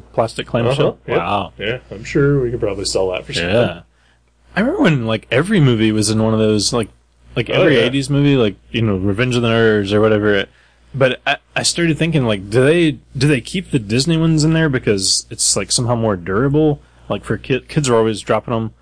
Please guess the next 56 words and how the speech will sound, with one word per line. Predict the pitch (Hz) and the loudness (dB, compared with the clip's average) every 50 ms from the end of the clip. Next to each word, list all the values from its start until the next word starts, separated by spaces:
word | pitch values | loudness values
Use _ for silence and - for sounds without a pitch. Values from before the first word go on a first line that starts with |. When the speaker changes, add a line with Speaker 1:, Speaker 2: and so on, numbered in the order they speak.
| _ - | _ -14
Speaker 2:
That's | 139 123 127 139 - | -12 -12 -10 -10 -10
true. | - - 117 107 107 | -6 -4 -4 -4 -2
Speaker 1:
Like, | - 123 123 - | -2 -2 0 0
when | 147 135 | 0 0
Speaker 2:
Yeah. | 127 | 2
Speaker 1:
I | 123 | 2
lived, | 117 120 123 117 110 - - - | 2 0 0 -2 -4 -8 -4 -2
I | 123 | 0
lived | 123 127 131 120 110 | 0 2 0 0 -2
with | 107 107 101 - - - - _ _ _ - | -2 -4 -4 -6 -8 -20 -20 _ _ _ -2
uh, | - 107 98 92 | 0 0 0 0
Mindy | 95 104 123 127 123 113 110 104 104 104 | 0 -2 0 0 0 2 2 2 0 0
and | 104 107 107 | -2 -4 -4
her | 98 104 107 92 | -2 -2 -2 0
son | - - - 113 110 104 98 98 | 0 0 0 0 -2 -2 -6 -6
Theo, | - 117 113 117 107 98 98 | -4 -2 0 2 2 2 0
and | 95 101 | 0 -2
he | 104 117 120 113 110 107 98 - - _ - | -2 -4 -4 -4 -4 -6 -10 -12 -16 _ -8
had | - - 117 104 | -2 -2 -2 -2
a | 95 | -2
video | 92 95 101 117 131 127 113 104 | -4 -4 -4 0 0 2 2 0
collection, | - - 107 101 - - - 104 | 0 -2 -4 -4 -2 -4 -4 -4
and | 98 92 | -6 -6
he | 98 117 117 | -4 -2 0
was | 113 110 101 | 0 -2 -2
dropping | 95 104 107 98 98 - 113 | 0 0 0 0 0 -2 -4
them | 98 90 90 90 | -4 -4 -10 -8
all | 85 87 85 | -6 -4 -4
the | 90 104 | -4 -4
time. | - 147 156 143 117 113 113 - - | -2 0 0 0 0 -2 -8 -12 -10
Speaker 2:
Right. | 123 107 101 101 | -6 -4 -2 0
Speaker 1:
But | 110 120 | 0 0
they | 117 139 | 0 2
were | 123 117 113 107 | 2 2 2 2
all | 107 104 110 113 | 2 4 2 4
those | 110 113 113 101 107 | 4 2 0 2 2
old | 107 110 104 98 | 0 0 0 0
Disney | 110 113 110 - 123 | 0 0 0 0 0
movies. | 104 101 98 92 90 92 92 92 92 - - - - - | 0 0 -2 -2 -2 -4 -4 -2 -2 -2 -2 -4 -6 -10
Speaker 2:
Right. | - 98 95 92 92 107 - - | -8 -6 -4 -4 -4 -4 -6 -6
Speaker 1:
And | 113 110 101 | -8 -4 -2
so | - - 113 101 98 95 95 92 92 92 95 95 92 - _ _ _ _ - - | 0 2 2 2 2 2 2 0 0 -2 -4 -8 -14 -18 _ _ _ _ -8 -2
Speaker 2:
But, | 120 151 226 285 330 302 | -2 0 0 -2 -6 -12
you | 254 262 | -16 -10
know, | 247 247 233 | -6 -6 -6
it | 220 185 | -6 -4
could | - 170 175 170 | -4 -4 -2 -2
be. | 160 | -4
Speaker 1:
Like, | - - - - - _ _ - | -6 -8 -12 -20 -20 _ _ -8
Speaker 2:
Very | 92 95 107 113 | -4 -2 -2 0
well. | 117 113 117 139 147 - _ _ _ _ _ _ - _ _ _ _ _ - - - | 0 0 0 -2 -4 -8 _ _ _ _ _ _ -20 _ _ _ _ _ -20 -12 -8
Speaker 1:
might | 110 107 117 147 | -4 -2 0 2
Speaker 2:
Very | 147 147 151 151 | 4 4 4 4
well | 143 131 139 135 131 | 2 2 0 -2 -2
might | 131 123 123 117 110 110 - - 104 | -4 -6 -6 -4 -4 -4 -6 -10 -8
be. | 104 113 147 165 | -8 -8 -8 -8